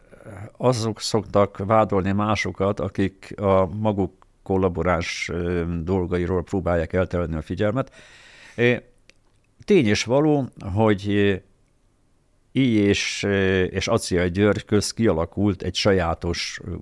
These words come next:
kapcsolat. Ö, ez barátságnak nem lehet mondani, szerintem, mert nem barátság az, ahol az egyik fél a hivatali pozó-, pozícióját és a,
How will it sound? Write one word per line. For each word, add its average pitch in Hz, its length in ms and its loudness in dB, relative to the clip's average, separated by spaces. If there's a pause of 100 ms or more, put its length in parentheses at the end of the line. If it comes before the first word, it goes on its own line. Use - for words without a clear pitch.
kapcsolat. 76 640 -6 (1300)
Ö, 104 280 -2 (1120)
ez 143 220 2
barátságnak 104 720 2
nem 101 220 -2
lehet 92 260 0
mondani, 87 540 -4 (180)
szerintem, 101 840 -2
mert 104 340 -2
nem 113 220 0
barátság 90 640 0
az, 107 300 0 (580)
ahol 95 440 2
az 92 300 2
egyik 92 380 0
fél 92 440 0 (840)
a 104 180 2
hivatali 98 540 0
pozó-, 98 380 -2 (120)
pozícióját 95 840 -2
és - 160 -6
a, 90 260 -2